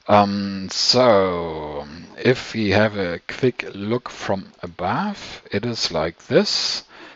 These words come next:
So it is, uh, the first one was originally here in this spot. Now we have the second one here, and it goes all the way there. So if we patch some more dimmers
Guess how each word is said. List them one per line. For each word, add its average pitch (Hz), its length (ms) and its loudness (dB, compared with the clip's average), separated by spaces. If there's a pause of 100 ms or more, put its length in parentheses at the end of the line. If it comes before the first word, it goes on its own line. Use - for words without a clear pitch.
So 131 520 2
it 110 240 2
is, - 760 0 (1500)
uh, 98 120 2
the 90 120 -6
first 135 360 2
one 117 140 0
was 104 180 -2
originally 95 680 -4 (120)
here 120 460 4
in 85 160 -12
this 101 180 -4
spot. - 520 -2 (220)
Now 92 300 -8
we 92 160 -2
have 95 160 -2
the 87 80 -10
second - 340 -4
one 90 140 -8
here, 120 340 -2 (380)
and 110 160 -8
it - 60 -16
goes 117 260 0
all 160 160 0
the 165 80 0
way 127 200 2
there. 80 540 -4
So - 340 0
if 101 180 -4
we 92 100 -6
patch - 320 -2
some 92 160 -4
more 127 160 -2
dimmers 147 560 -2